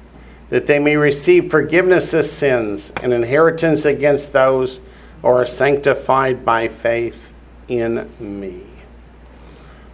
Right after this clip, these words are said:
Paul was given a specific mission to make sure that the gospel message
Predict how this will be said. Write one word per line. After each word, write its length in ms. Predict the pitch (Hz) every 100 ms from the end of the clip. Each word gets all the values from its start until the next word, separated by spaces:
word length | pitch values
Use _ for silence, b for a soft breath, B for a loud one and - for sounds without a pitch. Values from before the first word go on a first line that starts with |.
| -
Paul 260 | - 151 160
was 160 | 143
given 240 | - 143 127
a 60 |
specific 680 | - - 120 - 156 160 -
mission 600 | 110 120 117 - 92 95
to 160 | - 117
make 280 | 117 -
sure 300 | - - 139
that 220 | 120 110 110
the 100 | 107
gospel 500 | 110 127 131 - 127
message 640 | 113 113 - 117 104